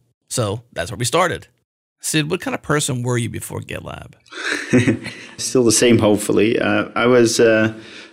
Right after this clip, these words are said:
Speaker 2: born and raised in the Netherlands. Um, I'm the oldest of four siblings. Yeah, parents are still here, still together.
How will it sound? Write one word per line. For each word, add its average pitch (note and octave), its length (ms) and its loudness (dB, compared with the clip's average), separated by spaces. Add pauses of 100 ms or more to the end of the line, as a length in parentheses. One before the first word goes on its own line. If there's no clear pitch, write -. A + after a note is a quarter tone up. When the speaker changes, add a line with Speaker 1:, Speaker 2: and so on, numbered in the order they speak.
(100)
Speaker 2:
born C3 180 4
and B2 180 4
raised A#2 360 2
in G#2+ 180 2
the G2 300 2
Netherlands. B2 840 -2 (220)
Um, F2+ 640 -8 (260)
I'm A2 80 2
the G#2 140 0
oldest G#2+ 460 0
of - 440 -4 (280)
four A2+ 140 0
siblings. G#2 760 0 (760)
Yeah, F2 220 -8
parents G#2+ 540 -4
are - 360 -20
still A#2+ 260 4
here, C3 260 6
still B2+ 240 2
together. A2+ 680 2